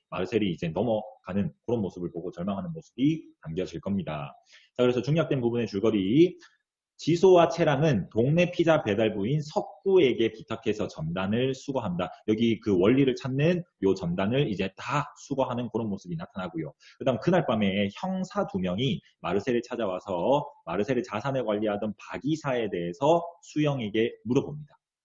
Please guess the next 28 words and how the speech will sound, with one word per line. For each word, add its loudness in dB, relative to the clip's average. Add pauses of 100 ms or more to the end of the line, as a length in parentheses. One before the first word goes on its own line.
(120)
그래서 -4
형사들이 2
박이사가 0
사기를 0
쳐가지고 2
지역 2
재개발 0 (240)
사업을 -2
하는 -2 (140)
건설 -2
회사에 -2 (200)
마르셀의 0
대지와 0
건물을 0 (140)
다 -8
넘겨버리고 0 (120)
그 -4
보상금을 -4
받자마자 -6
사라졌다는 -2 (160)
이야기를 -4
전한다라는 -4
겁니다. -16 (160)
그러니까 2
지금 -2
뭐야? -4 (300)
수영이라는 0
애가 -4